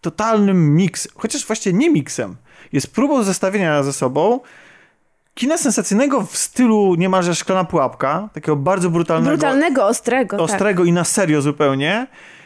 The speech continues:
Speaker 1: w połączeniu z, e, gagami, które czasami są slapstickowe, jak z, jak z, właśnie z jakiejś parodii albo komedii,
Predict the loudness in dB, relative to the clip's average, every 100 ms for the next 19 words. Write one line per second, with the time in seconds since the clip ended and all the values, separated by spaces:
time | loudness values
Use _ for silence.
0 | _ -4 0 0 0 0 2 2 0 -2
1 | -4 -2 0 2 2 0 -4 -18 _ -4
2 | -2 0 0 2 0 0 -2 -2 0 -2
3 | -2 -2 -2 -2 -2 -4 -4 -4 -2 0
4 | 2 0 -4 -10 -8 -4 -4 -6 -14 _
5 | -8 -8 -4 -2 0 0 -2 -4 -6 -2
6 | 0 2 0 0 0 0 0 -2 -4